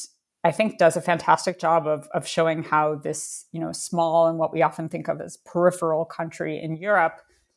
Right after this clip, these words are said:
engaged successively with all of these major international powers, from Yugoslavia to the Soviet Union to Maoist China.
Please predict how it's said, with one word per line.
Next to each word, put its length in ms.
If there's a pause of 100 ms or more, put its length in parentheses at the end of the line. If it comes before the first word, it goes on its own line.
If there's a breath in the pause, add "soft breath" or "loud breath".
(140)
engaged 460
successively 1040
with 600
all 220
of 140
these 440
major 400
international 760
powers, 680
from 320
Yugoslavia 800
to 80
the 80
Soviet 380
Union 440
to 160
Maoist 460
China. 540